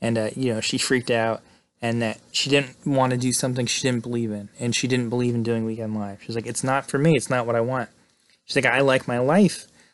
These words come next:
I like being in the, in the commune." She's like, "I love improv comedy. Like, I don't wanna do anything else. I'm happiest here." Right? So that's her, you know, living up to her full potential and dreams. Like, for her, the end isn't bigger.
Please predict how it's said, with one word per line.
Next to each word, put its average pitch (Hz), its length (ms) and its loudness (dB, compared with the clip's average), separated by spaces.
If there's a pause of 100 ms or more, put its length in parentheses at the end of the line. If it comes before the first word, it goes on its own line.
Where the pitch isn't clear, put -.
(100)
I 127 100 2
like 127 200 2
being 139 160 0
in 127 100 0
the, 127 140 -2 (100)
in 143 280 -2
the 139 80 0
commune." 143 560 2
She's - 140 -6
like, 120 140 2
"I 117 80 2
love 127 280 2
improv 131 420 0
comedy. 143 380 2
Like, 113 160 -10
I 120 100 -2
don't 135 220 2
wanna 143 240 2
do 123 180 -4
anything 117 300 -8
else. 104 260 -8
I'm 123 300 0 (260)
happiest 147 680 2
here." 185 320 4 (640)
Right? 131 260 2
So - 140 0
that's 135 200 2
her, 131 360 4
you 131 80 2
know, 123 100 2
living 123 280 0
up 120 140 -4
to 123 100 -2
her 127 180 2
full 120 220 0
potential 123 340 -4
and 110 100 -6
dreams. 147 320 0
Like, 113 100 -10
for 135 180 0
her, 147 380 6 (640)
the 139 180 2
end 131 280 2 (100)
isn't 135 360 2
bigger. - 380 -6